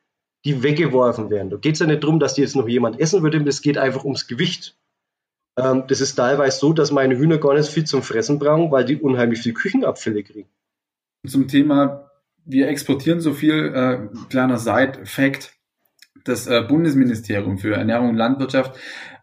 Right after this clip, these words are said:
Speaker 2: ähm, behaupt-, oder sagt dreiundneunzig Prozent, nee, wir hätten einen Selbstversorgungswert von dreiundneunzig Prozent in Deutschland.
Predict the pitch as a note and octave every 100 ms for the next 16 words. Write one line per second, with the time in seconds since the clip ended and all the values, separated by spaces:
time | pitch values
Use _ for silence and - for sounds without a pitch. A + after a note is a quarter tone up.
0 | - A#2 A#2 A#2 A#2 A2+ A2+ G#2+ A2 -
1 | - B2 G#2 G2 G#2 A#2 - _ G2 G2
2 | C3 C#3 C3 B2 A#2 A#2+ A2+ A2 - -
3 | G2+ - A2 G#2+ G#2 - A#2+ A#2 G#2+ B2+
4 | C#3 G#2+ A2+ G#2+ A#2+ - - B2+ B2 A2
5 | G#2 G2 - G2+ G2 G2+ G2+ G2+ F#2+ G2
6 | G2+ G2 F#2+ G2 F#2+ - F#2+ F#2+ - -
7 | - _